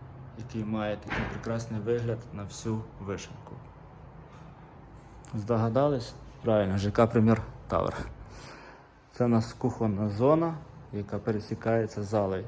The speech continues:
Все тут. Є вбудований холодильник. Ну, я не буду його повністю відкривати, тому що люди проживають,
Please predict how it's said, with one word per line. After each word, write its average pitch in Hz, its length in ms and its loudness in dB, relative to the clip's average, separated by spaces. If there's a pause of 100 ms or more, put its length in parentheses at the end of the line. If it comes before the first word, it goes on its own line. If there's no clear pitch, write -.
(120)
Все - 220 0
тут. - 260 -6 (960)
Є 123 300 6
вбудований 123 540 10
холодильник. 127 500 6
Ну, 156 80 6
я 147 60 8
не 127 100 8
буду 151 180 8
його 147 100 12
повністю 117 440 4 (580)
відкривати, 117 640 6
тому 104 260 0
що - 180 -6 (640)
люди 113 260 4
проживають, 120 840 4